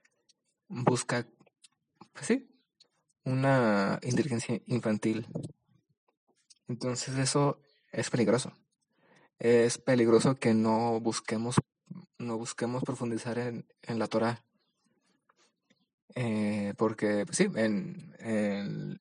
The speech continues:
la visión de Isaías, eh, o, bueno, la, la, como historia que,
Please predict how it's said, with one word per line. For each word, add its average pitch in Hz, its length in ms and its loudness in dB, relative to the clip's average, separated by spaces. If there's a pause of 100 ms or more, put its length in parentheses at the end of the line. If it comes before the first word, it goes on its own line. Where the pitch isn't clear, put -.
(120)
la 107 380 -4
visión 120 500 -6
de - 540 -6
Isaías, 147 680 -4 (1000)
eh, 104 460 -2 (220)
o, 92 460 -10
bueno, 113 200 -6
la, 101 240 -10 (280)
la, 135 200 -12
como 202 160 -10
historia - 220 -8
que, - 180 -8